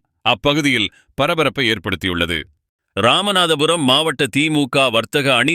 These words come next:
துணை அமைப்பாளருமான அனிபா அண்ணா, சாயல்குடி பேரூராட்சி ஒன்பதாவது வார்டு கவுன்சிலரான தனது மனைவி ஆபிதாவுடன் அவரது குடும்பத்தினர் இருவேலி பகுதியில் உள்ள ஆக்கிரமிப்பு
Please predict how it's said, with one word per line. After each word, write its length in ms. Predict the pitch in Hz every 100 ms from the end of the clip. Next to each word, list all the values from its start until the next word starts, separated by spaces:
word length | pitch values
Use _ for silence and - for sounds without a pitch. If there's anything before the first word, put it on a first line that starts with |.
| 143
துணை 180 | 131 131 120
அமைப்பாளருமான 760 | 131 - 120 117 110 107 104 101 120 104
அனிபா 300 | 117 131 123 123 90
அண்ணா, 220 | 110 120 95 71 _ _ _ _ _ -
சாயல்குடி 640 | - 147 185 170 160 147 113
பேரூராட்சி 680 | 143 160 147 127 113 - 123 104 107
ஒன்பதாவது 500 | 151 165 156 147 135 123
வார்டு 260 | 127 120 107
கவுன்சிலரான 640 | 117 143 143 131 120 123 113 87 - _ -
தனது 240 | 139 135 127
மனைவி 340 | 127 156 139 127 - 113
ஆபிதாவுடன் 680 | 156 165 139 127 117 113 117 113
அவரது 300 | 117 117 107 -
குடும்பத்தினர் 640 | 127 143 117 117 110 90 - _ _ _
இருவேலி 460 | 135 190 214 202 165 147
பகுதியில் 380 | 147 147 143 135
உள்ள 100 | 127 123 113 151
ஆக்கிரமிப்பு 520 | 160 180 160 139